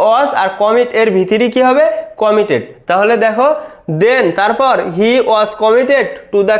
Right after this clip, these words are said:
care of the orphanage, তারপরে সে কিন্তু, আহ,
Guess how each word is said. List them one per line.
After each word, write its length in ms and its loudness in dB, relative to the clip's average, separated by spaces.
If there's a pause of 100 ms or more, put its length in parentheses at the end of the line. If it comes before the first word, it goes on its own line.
care 260 2 (100)
of 60 -6 (160)
the 120 4 (380)
orphanage, 500 -2
তারপরে 320 0 (120)
সে 80 0 (120)
কিন্তু, 240 2 (120)
আহ, 540 -2